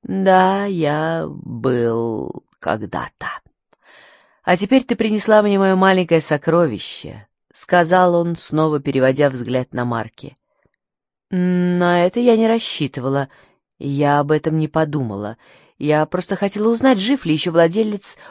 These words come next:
Ольстерского Мстителя». После чего я собиралась отдать Марку отцу, чтобы он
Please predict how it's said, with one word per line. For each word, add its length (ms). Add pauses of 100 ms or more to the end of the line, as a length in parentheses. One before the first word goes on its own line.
(180)
Ольстерского 640
Мстителя». 680 (920)
После 220
чего 220
я 180
собиралась 500
отдать 480
Марку 340
отцу, 300
чтобы 220
он 160